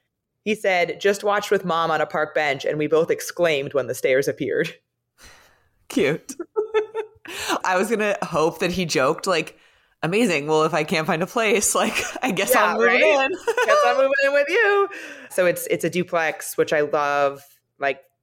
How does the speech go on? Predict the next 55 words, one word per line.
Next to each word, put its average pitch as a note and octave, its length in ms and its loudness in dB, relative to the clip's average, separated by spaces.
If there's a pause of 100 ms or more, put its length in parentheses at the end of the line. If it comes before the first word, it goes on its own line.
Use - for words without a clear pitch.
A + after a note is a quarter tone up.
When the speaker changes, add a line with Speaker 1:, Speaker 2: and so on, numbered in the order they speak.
(180)
Speaker 1:
feels D3 320 0
very, C#3+ 320 2
like, C3+ 320 0 (1400)
grown C#3+ 300 2
up, C3+ 380 -2
like, B2+ 200 0
living D3 260 0
on C#3 80 -2
the C3 100 -10
top - 280 -4
floor C3 360 2
and B2 260 -10
working C3 320 -8
in B2+ 120 -14
whatever B2 320 -6
on B2 100 -8
the B2 60 -8
bottom. A#2+ 300 -2
There's, D#3 160 2
like, E3+ 100 0
a D#3+ 80 2
little D3 340 2
Speaker 2:
It's, - 120 2 (160)
it's G#3 200 2
your G#3+ 120 4
Speaker 1:
office. G3+ 160 -4
Speaker 2:
flat. F3+ 560 -4 (400)
Speaker 1:
It F#3+ 160 -8
is A3+ 180 -6
my B2+ 160 -10
flat. G#2 460 -14 (220)
But - 140 -6
there's E3+ 140 2
a F3 60 4
little E3+ 240 2
office C#3 460 0
that E3+ 120 2
I D3+ 80 2
think D#3 160 0
I'm D3+ 100 -2
gonna, D3 280 0
if - 200 -2
this C#3+ 180 -4
goes C#3 280 0
through, C3+ 240 0
I'm D#3+ 100 0
gonna C3+ 120 -4
turn C#3 200 -4
into C3 200 -8
my, B2+ 160 -4
like, B2+ 180 -2
content B2+ 400 -6
and C3 160 -10
podcast F3+ 480 -6
room. D4 240 -10